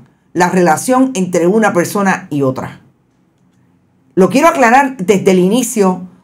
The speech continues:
porque si usted quiere conversar sobre el asunto, más vale que venga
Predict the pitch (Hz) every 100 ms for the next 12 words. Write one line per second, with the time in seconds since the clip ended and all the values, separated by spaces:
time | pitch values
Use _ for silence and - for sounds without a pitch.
0 | _ 180 175 180 190 180 180 262 302 -
1 | _ _ _ _ _ 220 226 254 269 269
2 | 233 220 190 175 151 233 240 226 240 208
3 | 190 - 233 220 160 156 180 220 233 208
4 | 214 240 208 180 -